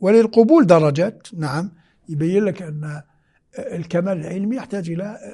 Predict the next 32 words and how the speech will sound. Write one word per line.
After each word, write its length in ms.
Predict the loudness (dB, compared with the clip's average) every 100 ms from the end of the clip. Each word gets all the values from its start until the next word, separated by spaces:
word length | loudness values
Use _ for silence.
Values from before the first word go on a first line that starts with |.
| -18 -18 -8
كمال 320 | -6 -4 -6
علمي، 260 | -4 -4
يعني 200 | -4 -6
تشكيكي، 680 | -6 -8 -10 -12 -12 -12 -14
نعم، 260 | -14 -16 -20 _ _ _ -20 _ _ _ _
من 260 | -6 -4 -2
حيث 200 | -2 -2
القابلية 540 | -4 -2 0 2 0
التشكيكي، 600 | -2 -10 -14 -16 -18 _ _ _
يعني 380 | -10 -6 -6 -6 -8
قد 180 | -8 -6
ت-، 300 | -8 -8 -6
تجد 280 | -6 -6
شخصًا 340 | -8 -10 -8 -10
قابلية 540 | -10 -8 -6 -6 -8 -8
قوية 340 | -6 -6 -8 _ _ _ _ _
وتجد 960 | -4 -2 -4 -6 -10 -10 -6 -4 -4 -4
شخصًا 320 | -6 -4 -6
قابلية 500 | -4 -4 -4 -4 -6
أقل. 220 | -10 -16 -18 _ _ _
وللقبول 880 | 2 4 4 2 2 2 2 0 -4 -14 _ _ _ _ _
درجات 640 | -4 0 2 2 2 2 -2
مختلفة 520 | -4 -2 0 0 -2
في 120 | -4
القرب 340 | -6 -2 0 0
والبعد. 320 | -2 -4 -6
اكتب 260 | -4 -4
التشكيك، 580 | -2 -6 -6 -10 -14 -12
يعني 180 | -8 -8
القبول 560 | -6 -6 -4 -2 -2 -6
حقيقة 380 | -8 -6 -6
تشكيكية. 540 | -8 -8 -10 -16 -16